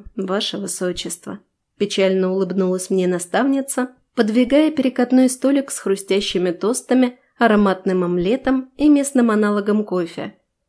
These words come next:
"Я учла ваше пожелание относительно завтрака", сказала леди Жаслин. "Спасибо. И не грустите, наставница, все у нас будет замечательно",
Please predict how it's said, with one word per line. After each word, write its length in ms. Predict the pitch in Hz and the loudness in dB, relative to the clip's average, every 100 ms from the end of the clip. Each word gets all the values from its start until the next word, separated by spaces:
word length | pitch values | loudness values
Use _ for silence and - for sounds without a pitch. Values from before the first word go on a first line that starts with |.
| _ _ - | _ _ -4
"Я 280 | 190 185 | 0 2
учла 440 | 202 214 - 185 185 | 2 -2 -8 -10 -8
ваше 300 | 175 170 170 | -8 -6 -6
пожелание 680 | 180 165 175 170 214 277 220 | -6 -6 -4 -2 2 2 0
относительно 720 | - 180 - 226 233 233 196 | -2 -4 -2 -2 2 2 2
завтрака", 680 | 180 170 - 165 - 202 - _ _ _ | -2 -6 -8 -12 -12 -14 -16 _ _ _
сказала 540 | - 202 180 175 190 | -6 -4 -2 -2 -2
леди 260 | 190 185 190 | -2 -2 -2
Жаслин. 680 | 208 208 190 175 165 170 - _ | -2 -4 -2 -2 -4 -8 -20 _
"Спасибо. 760 | - - 196 185 - 180 175 165 _ _ _ | -18 -6 -4 -4 -6 -6 -8 -12 _ _ _
И 100 | - | 2
не 160 | 277 285 | 4 4
грустите, 600 | 247 269 - 247 220 180 | 2 -2 -2 -2 -2 -2
наставница, 880 | 196 254 262 208 175 165 - - 208 _ | -2 -2 -4 -4 -4 -6 -10 -12 -16 _
все 260 | - 330 | -4 0
у 60 | 349 | 2
нас 200 | 220 208 | 2 0
будет 300 | 190 185 180 | -4 -6 -6
замечательно", 840 | 185 185 180 180 170 170 175 - | -4 -2 -4 -10 -10 -8 -8 -10